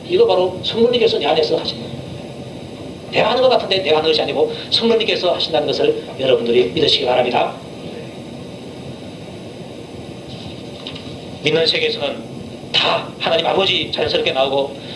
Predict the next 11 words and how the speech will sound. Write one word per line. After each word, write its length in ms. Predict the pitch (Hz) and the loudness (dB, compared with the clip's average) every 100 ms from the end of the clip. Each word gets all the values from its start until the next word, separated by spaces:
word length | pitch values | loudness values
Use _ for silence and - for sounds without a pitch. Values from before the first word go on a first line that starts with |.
| - | -2
예수님을 320 | - 175 175 | 0 2 2
향해서 260 | 160 160 156 | 0 2 0
주여라고 380 | - 202 180 185 | 2 2 2 2
나오기 220 | 160 190 | 2 2
때문에 420 | 180 165 160 151 - - - | 2 2 2 0 -4 -10 -4
자연스러운데, 640 | 135 131 147 117 117 117 - - - - | -2 2 4 4 2 0 -10 -12 -10 -4
안 160 | 147 | 2
믿는 200 | 151 156 | 4 4
사람하고 300 | 156 147 135 | 2 0 0
딱 120 | - - | -4 -4
비교해보면요, 460 | - 117 113 107 | 0 2 0 -2